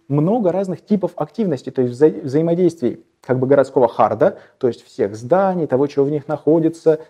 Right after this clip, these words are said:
деревьев, функциональных зон, и городского софта, то есть конкретного бизнеса, конкретного человека, у которого есть какие-то свои эмоции, который что-то покупает, который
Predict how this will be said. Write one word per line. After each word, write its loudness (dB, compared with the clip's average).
деревьев, 4
функциональных -2
зон, 2
и 2
городского 2
софта, -6
то 4
есть 0
конкретного 0
бизнеса, -2
конкретного -2
человека, 0
у 0
которого -2
есть -4
какие-то -6
свои 0
эмоции, -2
который 0
что-то -2
покупает, 0
который 4